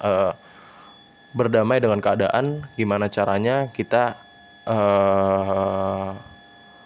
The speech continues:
memahami bentuk, arti bentuk new normal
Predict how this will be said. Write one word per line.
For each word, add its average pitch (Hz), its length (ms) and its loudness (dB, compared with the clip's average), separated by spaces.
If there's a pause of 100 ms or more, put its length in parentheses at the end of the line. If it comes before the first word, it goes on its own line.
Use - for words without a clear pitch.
memahami 135 640 0 (1040)
bentuk, 135 480 -2 (240)
arti 147 400 -2
bentuk 123 400 -4
new 120 160 0
normal 110 640 0